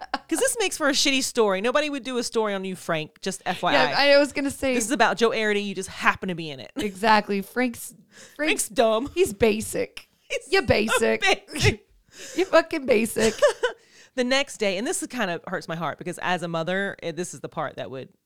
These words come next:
Speaker 1: I don't even wanna think about it. But the
Speaker 2: Mm.
Speaker 1: next day he said goodbye to his mother,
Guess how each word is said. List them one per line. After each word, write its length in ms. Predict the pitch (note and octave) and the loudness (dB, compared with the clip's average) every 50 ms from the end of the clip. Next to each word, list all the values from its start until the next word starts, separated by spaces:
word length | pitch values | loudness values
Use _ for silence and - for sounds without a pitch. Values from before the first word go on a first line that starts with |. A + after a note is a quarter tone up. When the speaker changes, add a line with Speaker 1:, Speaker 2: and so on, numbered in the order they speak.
| - | -10
Speaker 1:
I 160 | D3+ D#3 D#3+ | -8 -8 -6
don't 80 | D#3+ D#3+ | -8 -8
even 100 | D#3 C#3+ | -12 -16
wanna 140 | B2+ - - | -18 -20 -20
think 220 | - - D#3+ - - | -14 -14 -12 -12 -10
about 200 | - C#2 C#2+ - | -10 -10 -10 -10
it. 120 | - - - | -12 -14 -6
But 220 | D3+ F3 F#3+ G3 F3+ | -2 -2 0 0 0
the 60 | F#3+ | 0
Speaker 2:
Mm. 40 | F3+ | 0
Speaker 1:
next 240 | F#3+ G3 G#3 - - | 0 -2 -4 -4 -4
day 120 | F#3+ E3+ | -4 -2
he 60 | G3 | -2
said 240 | F3+ - F3+ D#3+ C3 | -4 -4 -6 -8 -6
goodbye 280 | - D3+ - D3+ C#3 C#3 | -8 -8 -6 -4 -6 -6
to 100 | - C#3+ | -8 -12
his 120 | B2 B2 | -14 -8
mother, 360 | D#3 D#3+ E3+ E3 E3+ E3+ E3+ | -4 -4 -2 -2 -2 -4 -6